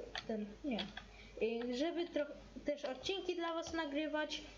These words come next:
więc ja nagrywam to w dwa tysiące dziewiętnastym, wy to widzicie w dwa tysiące dwudziestym, czyli już po przerwie zimowej, kiedy jest trochę Minecrafta, trochę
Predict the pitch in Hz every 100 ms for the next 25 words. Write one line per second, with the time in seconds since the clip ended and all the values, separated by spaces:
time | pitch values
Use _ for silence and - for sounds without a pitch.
0 | - - 285 277 330 330 320 294 269 269
1 | 240 254 254 240 214 214 - 349 370 403
2 | 370 349 339 311 320 320 311 311 294 277
3 | 233 311 370 311 269 240 247 240 208 202
4 | 214 240 320 294 320 320 277 277 302 349
5 | - 359 311 - - - 294 294 320 -
6 | 381 403 - 349 302 349 320 339 349 339
7 | - 302 277 277 269 - - - - -
8 | - 359 349 349 349 339 349 339 339 311
9 | 277 - 220 214 285